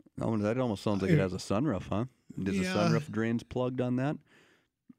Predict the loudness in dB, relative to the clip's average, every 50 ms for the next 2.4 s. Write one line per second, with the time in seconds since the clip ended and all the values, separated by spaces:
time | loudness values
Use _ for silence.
0 | -6 -2 0 2 2 4 4 4 4 4 2 2 0 -2 -6 -2 0 -2 -2 -2
1 | -4 -8 -8 -4 -4 -4 -2 -2 -2 -2 -2 0 0 0 0 0 -2 -4 -4 -2
2 | -2 0 -2 -2 -2 -4 -4 -6